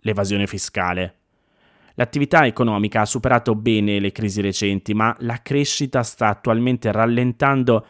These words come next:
in un contesto di irrigidimento delle condizioni finanziarie. Visto l'elevato livello del debito pubblico, occorre consolidare le finanze pubbliche.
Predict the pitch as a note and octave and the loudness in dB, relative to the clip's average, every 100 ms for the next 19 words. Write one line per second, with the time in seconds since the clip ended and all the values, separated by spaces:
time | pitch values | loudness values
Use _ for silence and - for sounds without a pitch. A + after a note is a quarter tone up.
0 | _ _ - C3+ C#3 C#3+ C#3 B2+ - G#2+ | _ _ 0 2 2 0 2 0 0 0
1 | A#2 A#2+ B2+ A#2 B2+ A#2+ C3+ C#3 C3 B2+ | 2 2 2 2 0 2 2 2 2 0
2 | A2+ G#2 G#2 A2+ G#2+ G2+ A2 G#2 G2+ F#2 | 2 2 2 2 0 0 -2 0 -2 -4
3 | F2 G2 F#2 F2 F2+ F2 - _ _ _ | -4 -2 -2 -2 -4 -6 -12 _ _ _
4 | _ _ B2 D3+ - - A#2 G#2+ A2 B2+ | _ _ -2 0 2 2 2 2 2 2
5 | A2+ G#2 G#2+ F#2+ F2 F#2 G#2+ C#3 F#2+ C3 | 2 2 2 0 -2 -2 0 0 0 -2
6 | B2+ D3+ G2+ G2 - G2+ G2 - C3 - | 4 4 4 -2 -2 -2 -2 -2 -4 2
7 | B2 F#2+ G2 A2+ A2 C3+ C3 C3+ B2 A2 | 2 2 -2 -2 0 2 2 4 2 4
8 | G#2+ G2 - G#2 F#2+ - - E2+ E2 F2+ | 2 -2 -2 -2 -2 -6 -8 -8 -6 -6
9 | G2 F#2 | -4 -8